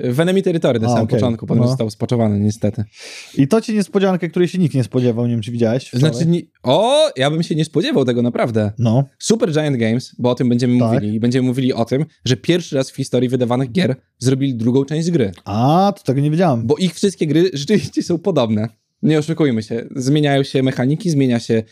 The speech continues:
Speaker 1: setting, ale te gry są izometryczne i gdzieś tam sobie, y, biegasz
Speaker 2: No.
Speaker 1: i robisz te roguelite'y, ale do tej pory wychodził Bastion, Transistor, s-, Flame coś tam, co nie pamiętam, i Hades. Więc jakby druga część Hadesu, zaskoczenie,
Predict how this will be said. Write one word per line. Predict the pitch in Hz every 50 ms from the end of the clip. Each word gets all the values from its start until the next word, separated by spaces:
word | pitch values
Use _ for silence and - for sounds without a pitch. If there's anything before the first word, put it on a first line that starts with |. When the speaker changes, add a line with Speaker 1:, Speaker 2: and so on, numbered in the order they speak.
| _ _ _
Speaker 1:
setting, | - - 123 110 107 131 160 165
ale | 165 135 131 139
te | 135 135
gry | 123 127 131
są | - - -
izometryczne | 135 123 117 120 113 110 107 110 113 120 - 147 139
i | 123
gdzieś | 113 113
tam | - - 117
sobie, | 113 - 110 113 110 107 - _ _ _ _ _ -
y, | 113 110 110 110 107
biegasz | 110 123 120 123 120 120 131
Speaker 2:
No. |
Speaker 1:
i | 131
robisz | 123 117 110 117 -
te | - 113
roguelite'y, | 117 120 120 120 104 101 101 147 165 185 - _ _ _ _ _ _ _ _ _ _ _
ale | 110 110 110 117 123 131
do | 123 123 135 120
tej | - 127
pory | 120 127 120 120 127
wychodził | 123 131 - 131 131 139
Bastion, | 120 117 113 113 - 143 123
Transistor, | 120 110 107 104 - 117 120 - 143 135
s-, | 131 - - - - - - - -
Flame | - - - 120 117 120
coś | 117 127 123 127
tam, | - 143 139
co | 131 135
nie | 127
pamiętam, | 120 131 123 127 - 180 208
i | 214
Hades. | - 190 127 110 101 104 101 - _ _ _ _ _ _ _ _ _
Więc | 104 107 104
jakby | 120 117 139 147
druga | 147 180 185 190 185
część | 196 185 165
Hadesu, | - 151 123 113 120 123 - 170 190 196 - 226 - _
zaskoczenie, | - 135 147 - - 139 - - 120 123 151 180 202